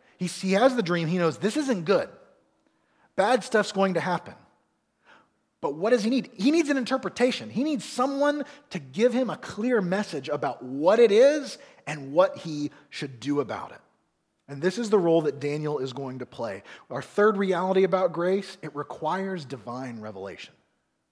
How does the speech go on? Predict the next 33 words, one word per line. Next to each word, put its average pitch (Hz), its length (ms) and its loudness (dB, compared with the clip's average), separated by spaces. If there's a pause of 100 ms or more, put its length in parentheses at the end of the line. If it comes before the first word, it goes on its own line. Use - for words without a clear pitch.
(480)
For 165 160 -2
us 196 140 -2
to 196 120 -4
experience 220 920 -4 (160)
saving 185 440 0
grace, 113 540 -8 (680)
we 170 140 -6
need 170 200 -4
not 180 220 4
just 196 220 0
the 170 80 0
warning, 170 380 2
we 160 120 -4
need 180 200 -2
divine 165 640 -2
revelation. 160 580 2
We 151 100 -6
need 196 200 -2
God 180 360 0
to 147 80 -8
speak - 480 -6
into 220 380 -2
our 185 100 0
lives 156 540 -2 (260)
and 156 140 -8
give 156 160 0
us 147 160 -6
a 127 60 -10
clear 196 560 0
message, 170 420 -4
a 123 60 -10
clear 196 340 -4
direction 156 560 -6